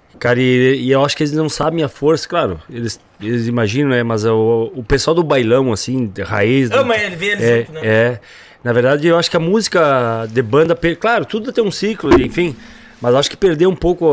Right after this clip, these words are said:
Speaker 1: a, ali, né, a essência, um pouco da, da...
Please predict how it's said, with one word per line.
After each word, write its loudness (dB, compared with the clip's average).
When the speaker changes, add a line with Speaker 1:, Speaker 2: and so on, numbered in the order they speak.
Speaker 1:
a, 0
ali, 2
né, 2
a 0
essência, -2
um -12
pouco -2
da, 0
da... -6